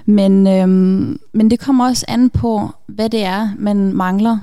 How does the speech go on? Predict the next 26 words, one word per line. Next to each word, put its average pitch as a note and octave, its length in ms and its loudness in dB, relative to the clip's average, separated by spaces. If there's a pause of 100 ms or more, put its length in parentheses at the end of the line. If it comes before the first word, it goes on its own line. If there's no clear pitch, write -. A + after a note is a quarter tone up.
(220)
fagligt. G#3 480 -6 (500)
Fordi G3+ 260 -8
det G3+ 160 -6
var A3 80 0
det, A3 140 -4
jeg A3 160 0
hørte G3+ 320 -2 (220)
Bitten G#3+ 260 -4
sige, G3+ 240 -10
at G3+ 60 -8
hun, G#3 160 -8
hun G#3 200 -4
mangler G3+ 380 -2
noget, G3 360 0
noget F#3 140 -2
faglig G3+ 400 -2
udvikling. G3 580 -4 (600)
Og, G3 340 0
og G3 160 -2
det A#3 100 0
kan C4 100 0
jo B3 80 2
være G#3+ 200 -2
svært, A#3+ 300 -4
hvis G#3 240 -2
man G3+ 140 0